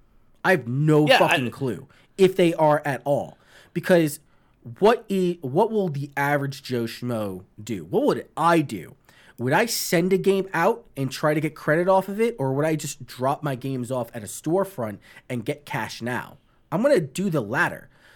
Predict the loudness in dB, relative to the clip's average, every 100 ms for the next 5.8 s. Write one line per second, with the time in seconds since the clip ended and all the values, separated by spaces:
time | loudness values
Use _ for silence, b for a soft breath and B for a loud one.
0 | b -2 2 2 4 4 4 2 2 2
1 | 2 0 -2 -4 -2 -2 -2 -2 -2 -4
2 | -6 -10 -6 -6 -6 -6 -6 -8 -8 -6
3 | -6 -8 -10 -12 b b -8 -6 0 0
4 | 0 -2 -6 -8 -4 -2 0 0 -4 -6
5 | -4 -4 -6 -8 -4 -2 -4